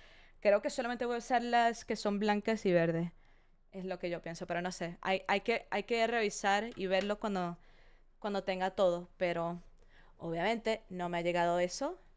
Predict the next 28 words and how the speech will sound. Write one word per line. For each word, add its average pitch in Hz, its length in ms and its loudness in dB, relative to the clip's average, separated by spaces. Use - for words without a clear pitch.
Y 262 160 -8
cada 294 240 8
vez 311 120 6
que 339 100 2
reviso, 330 580 0
nunca 165 300 2
enseña 160 340 4
nada. 160 340 8
Entonces, 254 880 -10
sí - 260 -4
pudiera 320 500 4
poner 254 300 4
eso 277 260 4
en, 247 340 -2
en 196 300 2
el 185 460 2
teclado 208 460 8
ahora, 285 240 6
pero 185 460 6
no 185 160 4
sé, 180 240 6
voy 175 160 8
a 185 80 8
tener 190 300 6
que 185 120 6
abrirlo 226 580 8
y 208 80 4
ca-, 170 260 -2